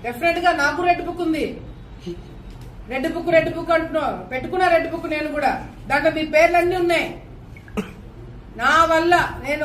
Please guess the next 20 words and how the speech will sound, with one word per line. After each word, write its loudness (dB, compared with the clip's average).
ఓపెన్ 4
గా 4
ప్రెస్ -4
ముందర 4
చెప్తున్నా, 0
నా 2
వల్ల 2
వంద 2
మంది 2
లిస్ట్ -6
రాసి 2
పెట్టుకున్నా. 0
ఇక -2
ఇద్దరు -2
ముగ్గురు -6
పాపం 2
అని -2
తీసేస్తున్నాను, 0
కానీ -2
వంద 4